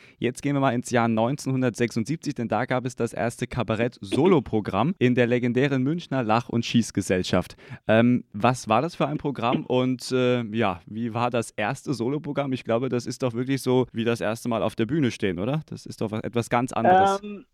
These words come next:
Speaker 2: nein, es, also es war, weil du hast jetzt einfach grandios sechs ganz der wichtigsten Jahre übersprungen. Das kannst du aber natürlich <laughs> nicht so wissen. Ähm, und zwar war ja der Knackpunkt, dass ich auf der Schauspielschule war,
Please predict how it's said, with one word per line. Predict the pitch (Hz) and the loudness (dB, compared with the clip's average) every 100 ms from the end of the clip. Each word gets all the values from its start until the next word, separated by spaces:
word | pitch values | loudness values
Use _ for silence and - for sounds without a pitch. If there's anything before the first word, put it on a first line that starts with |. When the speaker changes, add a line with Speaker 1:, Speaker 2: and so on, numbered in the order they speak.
| _ | _
Speaker 2:
nein, | 196 185 185 254 | -4 0 0 0
es, | 220 196 | -2 -2
also | 196 214 | -4 -6
es | 165 | 0
war, | 180 233 | 0 2
weil | 220 | -2
du | 208 | -4
hast | 190 220 - | -6 -6 -4
jetzt | 196 - - | -6 -4 -2
einfach | 151 202 220 - - | -2 0 -6 -6 -6
grandios | 165 160 160 170 202 - | -2 -2 0 -2 -4 -6
sechs | 190 - - _ | -8 -8 -20 _
ganz | 160 185 - - | 0 0 -2 -2
der | 170 | 0
wichtigsten | 208 - 196 175 | 0 -2 -2 0
Jahre | 165 156 190 | 2 4 4
übersprungen. | 170 160 - 208 233 160 | 2 0 0 0 2 0
Das | 208 | -2
kannst | - 190 196 | -6 -6 -4
du | - | -2
aber | 165 | -2
natürlich | 160 170 165 - | 0 0 0 0
<laughs> | |
nicht | 220 - | -2 0
so | 226 196 | 0 2
wissen. | 190 208 233 - - - 226 233 240 220 - - | 0 0 -2 -2 -4 -10 -6 -4 -2 -4 -6 2
Ähm, | 202 208 202 - - 185 | 4 4 2 -6 -14 -6
und | 175 175 | -6 -4
zwar | 180 185 202 180 | -2 0 0 0
war | 180 | 2
ja | 196 | 4
der | 180 | 2
Knackpunkt, | 170 170 180 - - 226 208 | -4 -4 -6 -2 -2 0 0
dass | 185 - | -4 -4
ich | - | -4
auf | |
der | - 156 | -4 -4
Schauspielschule | 143 151 208 - 208 220 220 214 | 0 0 0 -4 -4 -2 -2 -2
war, | 214 - | -2 -2